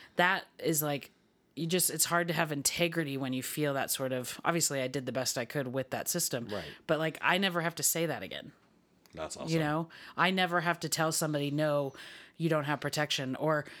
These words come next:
Speaker 1: talk to cops about how they're gonna sort of do a workaround with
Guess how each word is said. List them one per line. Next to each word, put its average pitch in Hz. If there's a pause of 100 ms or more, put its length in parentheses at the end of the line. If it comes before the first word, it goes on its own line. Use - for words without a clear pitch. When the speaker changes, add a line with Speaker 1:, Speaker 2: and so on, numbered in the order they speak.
(120)
Speaker 1:
talk 170
to 170
cops 156
about 147
how 151
they're 156
gonna 151
sort 156
of 147
do 160
a 151
workaround 143 (440)
with 151